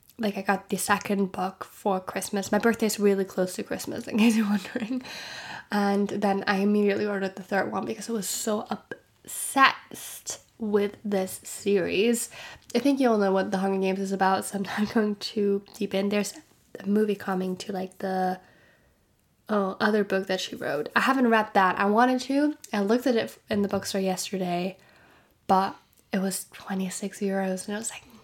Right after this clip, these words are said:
"No, I can't do this." So I'm hoping eventually there is, like, a paperback version somewhere that I can get. I haven't found it yet. I don't know. Um, probably I'm just bad at looking. But yeah, these books are great.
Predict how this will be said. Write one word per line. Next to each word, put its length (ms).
"No, 80
I 60
can't 380
do 160
this." 200
So 120
I'm 200
hoping 640
eventually 420
there 220
is, 120
like, 180
a 40
paperback 920
version 340
somewhere 560
that 200
I 120
can 260
get. 320
I 60
haven't 240
found 240
it 40
yet. 220
I 100
don't 140
know. 300
Um, 460
probably 300
I'm 100
just 200
bad 140
at 80
looking. 480
But 260
yeah, 200
these 180
books 200
are 60
great. 380